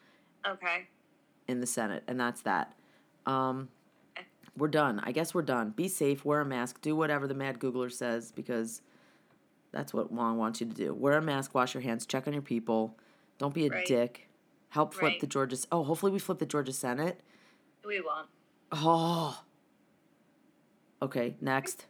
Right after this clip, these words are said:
Speaker 1: Just kidding.
Speaker 2: What?
Speaker 1: You think people are gonna vote for that fucking pastor or whatever?
Speaker 2: Ye-, next. Yes, I, I am truly,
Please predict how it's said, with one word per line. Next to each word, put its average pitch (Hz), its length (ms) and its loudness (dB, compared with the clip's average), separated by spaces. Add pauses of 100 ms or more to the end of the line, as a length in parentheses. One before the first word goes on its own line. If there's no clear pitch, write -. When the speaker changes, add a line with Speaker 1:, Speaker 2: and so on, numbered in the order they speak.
Speaker 1:
Just - 120 -6 (200)
kidding. 190 220 -6 (680)
Speaker 2:
What? 247 400 2 (480)
Speaker 1:
You 285 100 -8
think 370 200 -2
people 359 220 -2
are 349 80 0
gonna 349 200 -4
vote 247 260 -4
for 254 80 -6
that 240 300 -2
fucking 214 320 -8
pastor 214 680 -6
or 254 60 -6
whatever? 262 500 -8 (720)
Speaker 2:
Ye-, 147 280 -8 (920)
next. 135 640 -2
Yes, 123 520 2
I, 131 260 4
I 131 100 4
am 135 200 2
truly, 151 440 0